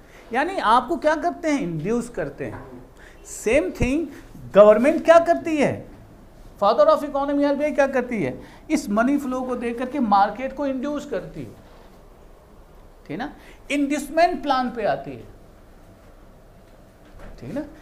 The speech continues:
Induce करती है economy को। And time to time shortage of money flow हो जाती है। जैसे मान लो कोविड में money flow क्या हो गई? Less। तो government को policy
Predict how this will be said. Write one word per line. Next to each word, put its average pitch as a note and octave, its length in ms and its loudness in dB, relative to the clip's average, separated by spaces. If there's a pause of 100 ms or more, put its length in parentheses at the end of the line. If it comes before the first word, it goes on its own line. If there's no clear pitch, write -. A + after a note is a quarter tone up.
(160)
Induce D4 340 2
करती C4+ 280 0
है G#3+ 60 -10
economy D3 400 -6
को। A#2 200 -16 (340)
And C4+ 280 2
time C4+ 320 4
to D4+ 100 -4
time C#4 280 2
shortage B3 540 2
of B3+ 120 8
money A#3 280 4
flow A#3 180 0
हो F3+ 120 0
जाती B2 300 -4
है। - 180 -18 (200)
जैसे D3+ 180 -6
मान F#3+ 260 0
लो B3 80 4
कोविड A#3+ 380 0
में B3+ 120 4
money A3+ 260 4
flow B3+ 220 0
क्या C4+ 180 2
हो C#4 120 6
गई? C4 280 2 (240)
Less। B2+ 340 -6 (1300)
तो C#4+ 100 10 (280)
government A3 420 4
को D#4 80 4
policy C#4 800 2